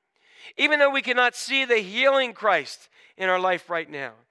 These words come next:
even though we may not experience, and the wine in our lives and the, the joy is just gone by the wayside,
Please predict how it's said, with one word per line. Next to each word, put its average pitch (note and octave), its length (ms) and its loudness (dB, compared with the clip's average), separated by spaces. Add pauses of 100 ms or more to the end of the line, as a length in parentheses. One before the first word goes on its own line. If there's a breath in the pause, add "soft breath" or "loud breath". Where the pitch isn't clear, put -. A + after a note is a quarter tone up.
(280 loud breath)
even D#4+ 220 -2
though D4 100 4
we C#4+ 120 2
may C4+ 140 4
not C4 160 4
experience, C4 1080 -2 (220 loud breath)
and A3+ 160 0
the A3 80 2
wine C#4+ 500 4
in B3 440 0 (200 loud breath)
our G3+ 240 4
lives B3+ 540 4
and G3 180 -6
the, F3+ 140 -10 (280 loud breath)
the F3 100 -8
joy B3+ 400 2
is G3+ 200 0
just F3 300 -10
gone A#3+ 320 4
by A3+ 140 4
the G#3 80 -6
wayside, G3 720 -4